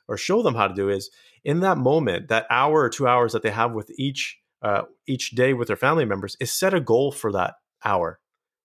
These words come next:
What is it that they want to achieve with their family? Do they want to make their kids laugh? Do they want to make their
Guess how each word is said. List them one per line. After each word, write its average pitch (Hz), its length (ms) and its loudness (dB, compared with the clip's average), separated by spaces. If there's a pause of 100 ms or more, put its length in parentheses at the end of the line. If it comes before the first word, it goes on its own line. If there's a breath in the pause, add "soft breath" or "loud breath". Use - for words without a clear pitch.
(120)
What 160 200 2
is 180 140 0
it 165 100 -6
that 139 160 -4
they 139 80 2
want 123 220 2
to 123 120 -4
achieve 113 360 -4
with 107 100 0
their 104 100 -4
family? 101 380 0
Do 117 140 0
they 139 160 2
want 131 240 -2
to 131 80 -6
make 117 240 -2
their 120 100 -2
kids 104 380 -6
laugh? 101 420 0 (300 loud breath)
Do 117 100 2
they 127 120 4
want 143 220 2
to 135 80 -4
make 120 300 0
their 110 380 2